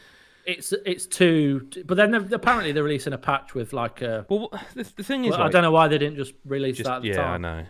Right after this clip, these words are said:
Speaker 2: The thing that I found, I think, a little confusing is that, so in this, this, I nearly said Persona then, I don't get shot. Um, in this Shin Megami Tensei, what they've, they've kind of made it more, uh, interactive in terms of the world. Like, you can run around the world and jump and climb stuff and, and do all that sort of stuff.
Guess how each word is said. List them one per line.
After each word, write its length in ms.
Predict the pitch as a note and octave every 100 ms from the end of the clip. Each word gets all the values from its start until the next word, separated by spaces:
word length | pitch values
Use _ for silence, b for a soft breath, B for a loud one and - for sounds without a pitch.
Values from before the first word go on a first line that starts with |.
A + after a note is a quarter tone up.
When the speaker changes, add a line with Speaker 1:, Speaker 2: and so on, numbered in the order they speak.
| -
Speaker 2:
The 60 |
thing 200 | C3+ A3+
that 80 | A3+
I 80 | F3
found, 260 | - F3 D3
I 40 |
think, 180 | D3+ D3
a 40 |
little 220 | C3+ A#2+ C#3
confusing 920 | A#2 - - D#3 B2 F2+ C2 A1 B1+ _ b b b
is 140 | G#2+
that, 80 | B2
so 160 | C3+ B2+
in 140 | C3
this, 180 | F3+ - - -
this, 160 | C#3+ -
I 80 | G#2
nearly 160 | G2+ F2
said 220 | - -
Persona 420 | - - F#2+ F2+
then, 160 | E2 F2
I 60 |
don't 100 | F#2+
get 80 | D2
shot. 380 | - F#2 E2 - b b -
Um, 180 | A2
in 120 | A#2+ C3
this 200 | D3+ -
Shin 140 | D3+
Megami 280 | B2+ A#2+ A#2
Tensei, 300 | A#2+ A2 G#2+
what 140 | G#2 G2+
they've, 180 | G#2
they've 160 | - A2
kind 220 | - C3
of 80 | B2
made 180 | A#2+ A2+
it 100 | A2
more, 800 | A2+ A2+ A2 G#2+ G#2 G2+ G2 -
uh, 420 | D2+ D#2 C#2 B1+ C#2+
interactive 560 | G2 - A2 - G#2+
in 60 | G2+
terms 240 | G#2+ G2
of 80 | F#2
the 80 | G2+
world. 460 | G2+ A#2+ G2+ F2+
Like, 120 | F#2 F2
you 120 | F#2+
can 180 | G#2+ G2
run 160 | G#2+
around 380 | G#2+ G#2 G#2+ G2+
the 80 | G2+
world 240 | G2+ G2
and 100 | F#2+
jump 400 | - A2 G#2 -
and 180 | F#2 F2 B B
climb 400 | - A#2+ A#2 G#2
stuff 380 | - G2 F#2 -
and, 120 | G2+
and 160 | F#2+ G2+
do 120 | G#2+
all 80 | G#2+
that 180 | C3 -
sort 180 | A#2 F2+
of 40 |
stuff. 320 | - D2+ -